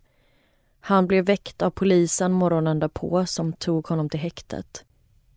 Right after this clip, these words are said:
Han ställdes inför en domare men tog fullt ansvar för det han gjort och han var ångerfull och bad om ursäkt. Och han lyckades skådespela så pass bra så att han blev frisläppt.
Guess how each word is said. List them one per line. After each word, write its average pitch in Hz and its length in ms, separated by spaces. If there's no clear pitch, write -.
Han 208 200
ställdes 196 520
inför 185 360
en 180 120
domare 185 540
men 175 320
tog 185 300
fullt 185 460
ansvar 170 600
för - 160
det 165 100
han 156 200
gjort - 480
och 175 320
han 160 240
var 156 200
ångerfull 175 640
och 165 80
bad 160 160
om 160 120
ursäkt. - 720
Och 180 120
han 180 160
lyckades 175 420
skådespela 165 760
så 170 140
pass 160 220
bra 160 380
så - 160
att 160 100
han 156 240
blev 156 300
frisläppt. - 800